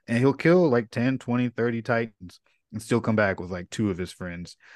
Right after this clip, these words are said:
And so he, while he is incredibly talented and he does what he does very well, it's not super effective to the goal of why they're going out there to kill Titans to begin with. And so with that being said, Cam Thomas,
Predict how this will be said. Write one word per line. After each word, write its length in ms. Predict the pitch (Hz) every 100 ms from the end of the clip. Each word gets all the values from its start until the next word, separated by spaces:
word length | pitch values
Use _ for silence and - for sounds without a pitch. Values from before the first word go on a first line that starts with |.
| -
And 300 | 104 95 95
so 520 | - 113 98 90 90 - _
he, 440 | - 117 113 110 - _ _ _
while 160 | 127 110
he 200 | 131 151
is 140 | 120
incredibly 420 | 107 - 117 104
talented 640 | 92 - 101 101 104 120 123 - _ -
and 100 | 98
he 80 | 98
does 220 | 110 98
what 120 | 104
he 120 | 104
does 240 | 92 101 92
very 220 | 95 87
well, 600 | 90 104 104 87 87 87 - _ -
it's 180 | 98 101
not 440 | 107 113 107 110
super 440 | - 120 104 95
effective 640 | 87 - 98 90 95 90 -
to 280 | 95 90 90
the 120 | 92
goal 300 | 92 101 95
of 100 | 87
why 200 | 98 95
they're 120 | 95
going 260 | 98 90 90
out 140 | 92
there 120 | 98
to 80 | 90
kill 160 | - 90
Titans 400 | - 90 - -
to 80 | 87
begin 340 | 90 90 90
with. 180 | 85 - _ - - _ _
And 200 | 107 92
so 300 | 95 107 92
with 200 | 90 98
that 200 | 117 104
being 220 | 95 92 87
said, 420 | - 143 123 -
Cam 240 | - 104
Thomas, 680 | 90 - 160 110 90 -